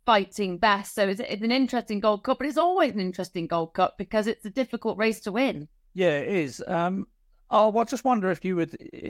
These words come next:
Speaker 2: if they would, if you would ride him differently this year. He was up with the Vanguard for the whole way last year. It was a really strong pace, and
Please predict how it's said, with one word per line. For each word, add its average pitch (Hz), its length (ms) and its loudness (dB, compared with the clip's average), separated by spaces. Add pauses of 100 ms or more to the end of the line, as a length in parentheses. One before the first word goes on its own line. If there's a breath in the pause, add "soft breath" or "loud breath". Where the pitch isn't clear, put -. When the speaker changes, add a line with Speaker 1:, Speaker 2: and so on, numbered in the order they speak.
(180)
Speaker 2:
if - 220 -14
they 185 140 4
would, 165 220 0
if 165 180 -4
you 175 60 -2
would 160 120 -4
ride 180 340 4
him 156 120 -2
differently 131 400 -6
this 127 220 -10
year. 120 120 -6
He 120 60 -6
was 151 100 -2
up 185 160 4
with 170 80 2
the 160 40 2
Vanguard 160 560 2
for 143 80 -8
the 127 60 -4
whole 143 220 0
way 139 160 0
last 127 360 -4
year. 120 100 -6
It 123 100 -6
was 135 120 -8
a 135 40 -8
really 170 540 0
strong 143 360 -2
pace, 131 360 -2
and 131 140 -8